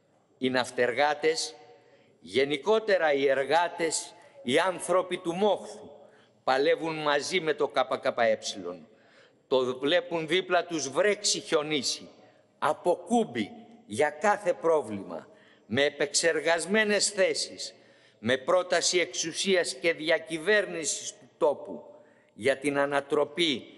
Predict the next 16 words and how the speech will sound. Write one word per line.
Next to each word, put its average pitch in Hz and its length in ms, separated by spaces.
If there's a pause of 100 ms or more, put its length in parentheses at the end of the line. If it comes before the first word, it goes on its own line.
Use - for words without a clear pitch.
(260)
της - 280
καπιταλιστικής 147 1080
εκμετάλλευσης, 147 1200 (340)
για 135 240
μια 160 260
νέα 185 400
κοινωνία 156 840 (600)
που 123 120
θα 135 160
ικανοποιήσει 151 840
τις 147 260
λαϊκές 156 760
ανάγκες, 147 840 (540)
με 135 260
τα 139 200
καράβια, 135 920